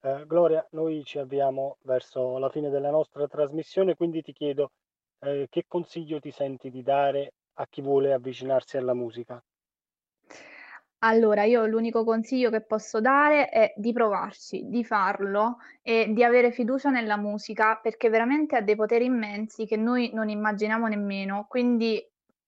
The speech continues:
Speaker 2: provateci, fatelo. Non sarà subito magari amore a prima vista, bisognerebbe trovare lo strumento adatto, ma nel momento in cui uno si è a contatto con la musica, eh, ti assicuro che sarà difficile lasciare questo mondo.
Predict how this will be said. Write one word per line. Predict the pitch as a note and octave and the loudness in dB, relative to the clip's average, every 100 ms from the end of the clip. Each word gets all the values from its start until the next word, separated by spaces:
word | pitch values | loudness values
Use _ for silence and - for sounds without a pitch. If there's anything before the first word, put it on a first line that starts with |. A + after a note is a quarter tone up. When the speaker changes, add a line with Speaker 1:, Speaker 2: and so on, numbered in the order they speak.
| _ _ | _ _
Speaker 2:
provateci, | A#3 A3+ A3+ A#3 A#3+ A3+ B3 A#3 _ | 2 4 6 4 2 2 -2 -2 _
fatelo. | A3 G#3+ A3 G#3+ A3 A3+ - | 2 2 2 4 4 4 0
Non | A3+ B3 C4+ | -2 0 2
sarà | C#4+ C4 B3 - - _ | 2 4 2 0 -6 _
subito | - - A#3+ G#3 A3+ G#3+ G#3+ - - | -10 -2 0 0 2 4 2 0 -6
magari | A3+ A3+ A#3 A3+ | -6 0 2 4
amore | A3 A3 G#3+ | 2 2 0
a | |
prima | A3 A#3 A3 | -2 -4 -4
vista, | A3 C4+ B3 D#4+ C4+ G3+ - - - | -2 -2 -2 -6 -12 -12 -14 -20 -12
bisognerebbe | A3+ A3+ A3+ G#3+ G#3+ G#3 G#3+ | -4 -2 0 0 -2 -2 0
trovare | A3 G#3+ G#3 | 2 2 0
lo | |
strumento | G#3+ - G#3+ A3 A3 | -2 -8 -8 -6 -4
adatto, | G3+ A3 A3+ - A#3+ | 2 2 2 0 -2
ma | A3 | 0
nel | A3 A3 | 0 0
momento | A3 B3 D4 C#4 | 0 2 2 2
in | A#3+ | 0
cui | - A#3+ A3+ | 2 2 4
uno | A3+ | 0
si | A3+ | 0
è | A3 G#3 | 0 0
a | A3+ - | -4 -2
contatto | A3+ A3 A#3+ A#3+ | -2 2 0 2
con | A#3 A3+ | 2 2
la | A#3+ | 2
musica, | B3 A3+ A3+ A#3 A#3 A#3 | 2 0 -2 -2 0 0
eh, | - _ - G#3 G3+ G#3 | -4 _ -12 -8 -6 -8
ti | G3+ | -6
assicuro | A3 - A#3+ A3+ A3+ | -8 -4 0 4 6
che | G#3+ G#3 G#3 | 6 2 2
sarà | G#3+ G#3 | 2 2
difficile | G3 G#3+ A#3+ A3+ G#3 | 0 -2 -2 2 2
lasciare | G3+ - G3+ G3+ | 2 2 2 2
questo | G#3 - G3+ | 2 -2 -2
mondo. | G3 G3 G3+ G3+ | -2 0 2 0